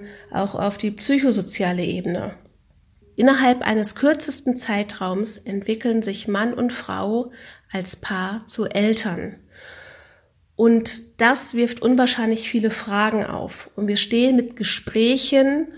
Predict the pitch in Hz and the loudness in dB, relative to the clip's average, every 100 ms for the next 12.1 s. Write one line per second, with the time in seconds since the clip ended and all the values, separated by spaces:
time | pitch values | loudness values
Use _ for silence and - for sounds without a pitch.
0 | - - 202 214 220 247 233 - 180 202 | -12 -4 -2 2 4 4 2 0 -2 -2
1 | 196 220 220 214 190 185 208 208 190 - | 0 -2 -2 -2 -2 -2 -2 -2 0 0
2 | - 190 196 190 - _ _ - 208 190 | 0 -2 -8 -14 -20 _ _ -4 -2 0
3 | 175 175 - - - _ _ _ _ _ | -2 -6 -10 -14 -20 _ _ _ _ _
4 | _ _ _ _ _ _ _ _ - - | _ _ _ _ _ _ _ _ -20 -20
5 | - 233 285 277 240 220 214 208 208 226 | 0 4 4 4 4 2 0 -4 -4 -4
6 | 285 339 - - _ _ _ 240 262 262 | -4 -6 -12 -18 _ _ _ 0 2 2
7 | - 220 208 208 233 254 277 254 240 240 | 0 0 2 4 4 2 0 0 0 0
8 | 247 247 247 - - - - 220 226 226 | 0 -2 -6 -20 -20 -20 -4 2 2 2
9 | 202 208 - - 220 226 220 220 - 220 | -4 -4 -2 0 0 0 -2 -2 -2 0
10 | 208 202 202 208 - 220 214 226 - 220 | -2 -2 -2 0 0 -2 0 -2 0 2
11 | 240 262 247 202 175 190 - - - - | 4 4 4 2 0 -6 -10 -12 -14 -14